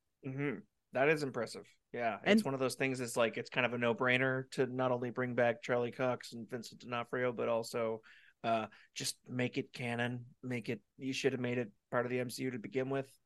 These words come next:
Speaker 1: Uh,
Speaker 2: Yeah.
Speaker 1: so I'm glad that they sorted that out and made the right decision. So, um, fingers crossed that the new Daredevil series gets the same kind of uh, vibe right to try and match that same recipe.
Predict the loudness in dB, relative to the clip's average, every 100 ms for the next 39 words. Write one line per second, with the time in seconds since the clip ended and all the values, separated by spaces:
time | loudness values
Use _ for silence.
0 | _ _ _ -8 -6 -4 0 4 6 4
1 | -2 -6 -4 -2 -2 -2 -6 -6 -12 -4
2 | 0 0 0 0 0 -2 -4 -6 -8 -6
3 | -8 -8 -8 -10 -12 -18 -18 -20 -18 -16
4 | -16 -20 _ -20 -20 -20 _ -6 -2 -2
5 | -6 -12 _ -8 -4 -4 -4 -2 -2 -2
6 | -8 -4 -2 -2 -2 0 2 2 0 -2
7 | 0 0 0 -2 -4 -4 -6 -2 2 2
8 | 2 0 -2 0 -2 -4 -18 _ _ _
9 | _ -10 -2 0 0 2 4 2 0 -2
10 | -2 -2 -6 -14 -16 -18 -10 -8 -6 -6
11 | -6 -4 -2 -2 -2 -6 -8 -8 -10 -10
12 | -8 -10 -10 -12 -14